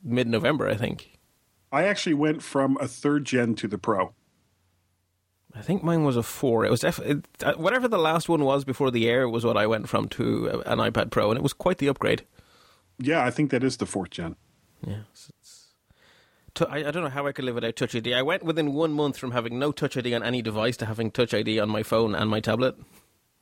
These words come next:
Speaker 2: <laughs>
Speaker 1: And, and now I
Speaker 2: Right.
Speaker 1: could never go back. I'm, I'm glad I didn't have it, you know, have it on the phone for a year without having it on the tablet. I probably would have gone insane.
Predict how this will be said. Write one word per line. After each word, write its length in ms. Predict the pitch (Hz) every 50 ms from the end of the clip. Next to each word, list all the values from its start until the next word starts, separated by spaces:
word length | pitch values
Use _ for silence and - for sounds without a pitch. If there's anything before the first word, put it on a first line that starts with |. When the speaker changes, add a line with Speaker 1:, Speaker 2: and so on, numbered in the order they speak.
| _ _ _
Speaker 2:
<laughs> 60 | 208 - - 196 175 - _ _ _ _ - -
Speaker 1:
And, 160 | - 135 120
and 160 | 160 151 165
now 120 | 170 180 170
I 40 | 147
Speaker 2:
Right. 80 | 135
Speaker 1:
could 100 | 123 139
never 200 | 127 117 110 117
go 100 | 110 110
back. 300 | 104 - - - - - _ _ _ -
I'm, 100 | - 131 -
I'm 180 | - 135 135 135
glad 200 | 151 160 175 160
I 40 | 147
didn't 200 | 143 139 135 127
have 300 | 123 123 117 113 - - - - - - - - - - - _
it, 160 | - 143 151
you 60 | 151 156
know, 80 | 131 113
have 140 | 123 139
it 60 | 135 135
on 80 | 123
the 80 | 117 117
phone 240 | - 143 131 127 123
for 160 | - 131 120
a 40 | 113
year 380 | 113 113 113 117 123 139 135 127
without 260 | 120 113 110 113 113 107
having 240 | 117 110 110 107
it 20 | 107
on 60 | 110
the 80 | 113 113
tablet. 300 | - 113 110 120 120 -
I 80 | 117
probably 420 | 107 - - - 117 113 107 107 107
would 140 | - -
have 80 | 113 -
gone 160 | - 110 -
insane. 300 | - - - - - 117